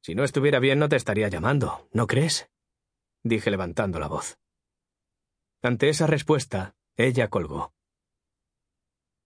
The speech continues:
Decidí dedicar el tiempo de espera a refunfuñar y maldecirlo todo, hasta que sentí un pinchazo en el pecho. Era algo normal en mí. Lo sentía a menudo y después de un par de visitas a urgencias me habían diagnosticado ansiedad.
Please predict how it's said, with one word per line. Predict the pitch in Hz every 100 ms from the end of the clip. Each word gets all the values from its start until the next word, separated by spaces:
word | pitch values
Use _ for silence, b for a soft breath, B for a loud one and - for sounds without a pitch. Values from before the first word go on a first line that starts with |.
| -
Decidí | 127 135 147 156
dedicar | 165 160 147 156
el | 139
tiempo | 117 156 147 143
de | 131
espera | - 160 160 131
a |
refunfuñar | 110 - 117 110 90 135 139
y |
maldecirlo | 127 107 - - 139 113 82
todo, | - - - - _ _ _ _ _ -
hasta | 113 127
que | 143
sentí | - 127 101 160 151
un | 156
pinchazo | 147 123 101 143 135 117
en | 98
el |
pecho. | - - - - - _ _ _ _ _ _ _ _ _ _ _ -
Era | 135
algo | 165 151
normal | 131 104 131 113
en | 95
mí. | 135 - - _ _ _ _ _ _ -
Lo | 131 131
sentía | 143 127 170 180
a |
menudo | 170 117 151 104 87
y | 101
después | 104 - 151
de | 135
un | 127
par | 139 139
de | 127
visitas | 101 135 127 120
a | 123
urgencias | 101 156 117 98 98
me | 123 113
habían | 110 143
diagnosticado | 131 117 107 104 - 101 139 131
ansiedad. | 107 - 90 78 76 -